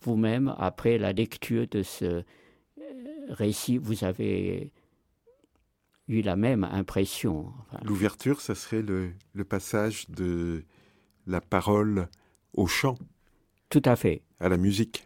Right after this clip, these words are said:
Speaker 1: Oui. Et c'est là que je rejoins Rilke. Chanter, c'est être. Notre vrai être, c'est lorsqu'on chante, atteint le vrai chant, oui.
Speaker 2: Mhm. Quand on transforme, euh, les épreuves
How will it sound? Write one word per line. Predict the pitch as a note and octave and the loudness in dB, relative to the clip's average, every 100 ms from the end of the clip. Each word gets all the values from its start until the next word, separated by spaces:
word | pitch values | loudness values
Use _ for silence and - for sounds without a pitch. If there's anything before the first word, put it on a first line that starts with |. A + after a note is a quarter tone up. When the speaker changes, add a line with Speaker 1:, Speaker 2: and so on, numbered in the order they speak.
| _ | _
Speaker 1:
Oui. | - G2 - _ _ - - | 0 0 -2 _ _ -20 -6
Et | F#3+ C#3+ | -2 0
c'est | - C3+ | 4 4
là | C#3 F3 G#3 - _ _ - | 4 2 -2 -8 _ _ 0
que | B2 | 2
je | A#2 B2+ | 4 2
rejoins | A#2 B2 C#3+ C#3 | 4 2 4 2
Rilke. | C#3 F#3+ E3 G#2+ - - | 4 2 2 0 -4 -6
Chanter, | - - F3+ F3 - G3 A3 | 0 4 6 4 4 6 6
c'est | - G#3 F#3+ | 2 2 4
être. | C3+ F#2 - - - _ _ _ _ - | 4 2 0 -12 -16 _ _ _ _ 0
Notre | C#3+ D#3 C#3+ | 2 2 0
vrai | C3 C#3 F#3+ A#3 | 0 0 0 2
être, | C3 D3+ F3 - G#2+ - _ _ _ | 4 4 2 -2 -4 -4 _ _ _
c'est | - B2+ | -2 0
lorsqu'on | A#2+ A#2+ - - G2+ F#2 | 2 2 0 0 0 0
chante, | F2+ - A#2 E2 - - | -2 -2 -2 -2 -12 -10
atteint | - A2 C3+ C#3 | -4 -2 2 4
le | G#2+ | 2
vrai | F#2+ B2+ | 2 2
chant, | C3 - F#2 E2 - | 2 2 -2 -4 -12
oui. | D#2 | -10
Speaker 2:
Mhm. | F#2 F#2 - _ _ _ _ _ _ _ _ _ _ _ _ | -8 -10 -14 _ _ _ _ _ _ _ _ _ _ _ _
Quand | - - | -4 -2
on | F#2+ | -2
transforme, | - G#2 F#2+ - A2+ G#2+ G2 | 0 0 0 0 0 2 0
euh, | F2 E2 D#2+ _ _ _ _ _ _ _ _ _ - | -2 -4 -10 _ _ _ _ _ _ _ _ _ -4
les | F#2 G2+ | 0 2
épreuves | - - C3 A2+ D2+ | 2 4 4 4 -2